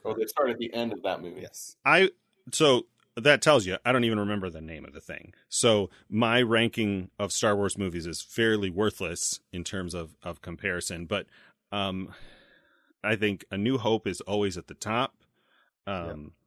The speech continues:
Speaker 3: two and three are somewhere around, and, uh, Pat's comments made me sort of doubt putting Empire in, in second place. I think Rogue One is up there. Um,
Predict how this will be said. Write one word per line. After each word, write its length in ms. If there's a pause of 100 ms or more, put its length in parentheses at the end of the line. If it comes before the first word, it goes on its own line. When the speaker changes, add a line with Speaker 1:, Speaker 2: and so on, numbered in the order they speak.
(1040)
Speaker 3:
two 200
and 120
three 580
are 160
somewhere 640
around, 480
and, 240
uh, 100 (220)
Pat's 260
comments 400
made 120
me 200 (180)
sort 280
of 140
doubt 280 (260)
putting 320
Empire 500
in, 200 (360)
in 140
second 320
place. 340
I 60
think 280 (340)
Rogue 280
One 380 (520)
is 220
up 200
there. 340 (280)
Um, 440